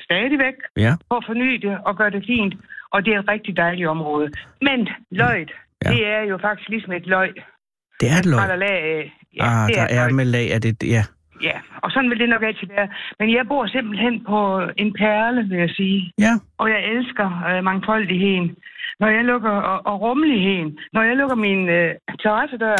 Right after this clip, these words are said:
Speaker 1: op, så har jeg en stor terrasse, hvor jeg kan gå ned ad nogle trapper.
Speaker 2: Mhm.
Speaker 1: Og jeg har vi-, villahus hele vejen rundt, og jeg kan se morgensolen, jeg kan se aftensolen, når jeg har mine havekrukker. Og det er bare så dejligt.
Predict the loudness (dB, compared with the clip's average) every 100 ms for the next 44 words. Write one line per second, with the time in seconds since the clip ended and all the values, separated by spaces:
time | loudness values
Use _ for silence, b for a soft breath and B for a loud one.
0 | 2 -2 -4 -2 0 0 -2 -6 -8 -2
1 | 0 0 -4 -8 -4 -2 -2 -4 -8 -2
2 | 0 0 -2 -4 0 2 2 2 2 0
3 | 0 0 -2 -6 B 2 4 4 2 0
4 | 0 0 -2 -2 -2 0 0 0 0 0
5 | 0 2 0 0 0 0 0 0 -4 -2
6 | -4 0 0 0 0 2 2 2 0 0
7 | 0 0 0 2 0 -2 0 0 2 2
8 | 2 0 -2 0 0 0 -2 -2 -2 -6
9 | B B B -6 -2 -2 0 -2 -2 0
10 | 2 2 2 2